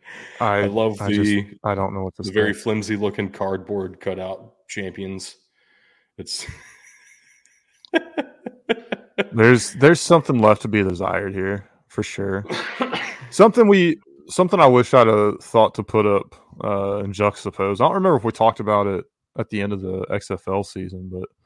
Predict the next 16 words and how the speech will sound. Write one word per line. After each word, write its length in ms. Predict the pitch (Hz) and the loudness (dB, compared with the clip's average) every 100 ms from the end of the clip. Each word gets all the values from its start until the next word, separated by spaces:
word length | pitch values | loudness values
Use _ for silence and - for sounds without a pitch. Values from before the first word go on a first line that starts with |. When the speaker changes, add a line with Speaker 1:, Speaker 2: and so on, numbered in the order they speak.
| _ _ _ _ _ | _ _ _ _ _
Speaker 1:
just 200 | - - | -14 -4
the 80 | 123 | -4
two 240 | - 165 | -2 -4
trophies 640 | 139 - 127 139 123 107 95 | -2 2 4 4 -2 -4 -2
next 220 | 110 - | -2 -2
to 60 | 98 | -8
each 140 | - | -6
other. 180 | 95 98 | -2 -2
I 40 | |
feel 160 | 95 127 | 0 -2
like 100 | 123 | -2
the 120 | 107 | -4
U 140 | 104 | -2
S 140 | 107 - | -2 -2
F 180 | 104 107 | -4 0
L 440 | 104 104 104 | 0 0 -2